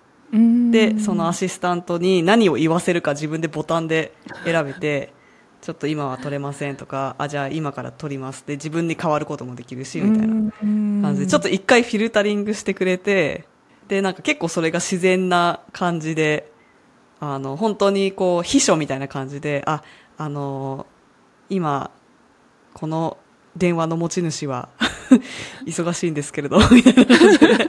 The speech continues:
Speaker 2: なんか、「ご用件は何でしょうか？」みたいな感じで、話してくれて、っていう。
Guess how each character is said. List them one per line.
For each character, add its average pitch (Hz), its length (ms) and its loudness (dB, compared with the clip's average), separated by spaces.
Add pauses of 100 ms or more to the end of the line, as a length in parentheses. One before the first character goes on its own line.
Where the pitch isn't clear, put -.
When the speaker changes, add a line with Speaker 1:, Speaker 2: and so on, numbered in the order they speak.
(400)
Speaker 2:
な 196 100 2
ん - 40 0
か、 170 60 -6
「ご 214 100 8
用 247 140 10
件 247 140 6
は 185 80 6
何 196 140 6
で 170 100 4
し - 100 -2
ょ 160 40 2
う 147 60 -2
か？」 135 140 2
み 139 100 -2
た 135 120 0
い 127 40 -2
な 123 100 -2
感 151 220 -2
じ 147 120 -6
で、 156 420 2 (600)
話 165 320 -2
し - 40 -10
て 151 100 -10
く 143 100 -10
れ 139 120 -6
て、 170 480 -4 (480)
っ - 40 -20
て 139 160 -8
い 131 140 -8
う。 50 180 -12